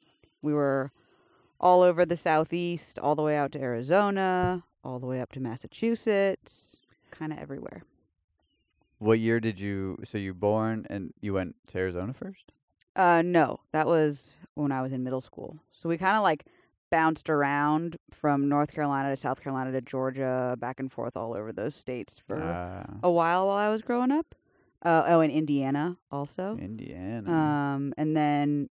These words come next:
Speaker 1: eventually we moved from South Carolina out to Arizona when I was eleven or twelve.
Speaker 2: Mm-hmm.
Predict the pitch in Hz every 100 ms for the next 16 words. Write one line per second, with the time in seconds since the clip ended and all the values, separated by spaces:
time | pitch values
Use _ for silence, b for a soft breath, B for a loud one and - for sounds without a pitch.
0 | - 143 147 151 - 156 147 147 147 143
1 | 147 - - 143 139 143 139 - - 139
2 | 143 - 151 139 135 135 135 135 139 _
3 | _ _ _ _ - 143 - - 143 143
4 | 143 139 143 139 131 135 127 127 131 135
5 | 135 _ 131 123 120 120 117 120 127 131
6 | 147 151 143 - 151 156 208 294 104 95
7 | 95 98